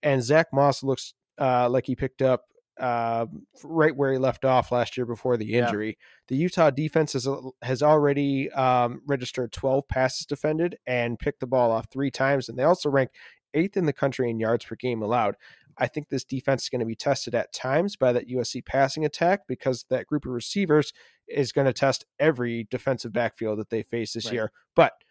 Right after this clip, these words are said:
Speaker 1: I think Slovis makes a few more freshman mistakes that lead to Utah scores. Um, not necessarily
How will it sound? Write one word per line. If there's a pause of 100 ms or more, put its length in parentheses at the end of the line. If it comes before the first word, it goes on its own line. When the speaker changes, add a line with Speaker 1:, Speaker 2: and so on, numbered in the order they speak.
(260)
Speaker 1:
I
think
Slovis
makes
a
few
more
freshman
mistakes
that
lead
to
Utah
scores. (400)
Um, (140)
not
necessarily